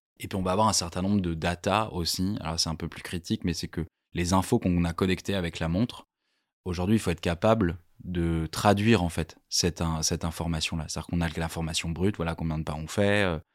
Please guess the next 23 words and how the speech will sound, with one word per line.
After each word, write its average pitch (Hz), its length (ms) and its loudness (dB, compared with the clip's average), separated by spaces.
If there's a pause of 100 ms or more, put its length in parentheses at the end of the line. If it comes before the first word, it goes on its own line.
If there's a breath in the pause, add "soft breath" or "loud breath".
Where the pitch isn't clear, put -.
(120)
voilà, 71 140 -4
notre 82 200 -6
rythme 82 240 -4
cardiaque, 85 440 -4
et - 20 -14
cetera. 87 280 -2
Mais 85 220 0
combien 101 440 2
de 95 60 -4
personnes 104 480 2
savent 90 340 2
réellement 87 720 2 (280 soft breath)
l'incidence 90 640 0
du 92 180 2
nombre 92 300 2
de 82 100 -2
pas, 107 140 0
de 95 60 -2
la 85 80 -2
qualité 101 400 4
même 87 240 4
des 82 120 0
pas, 110 280 0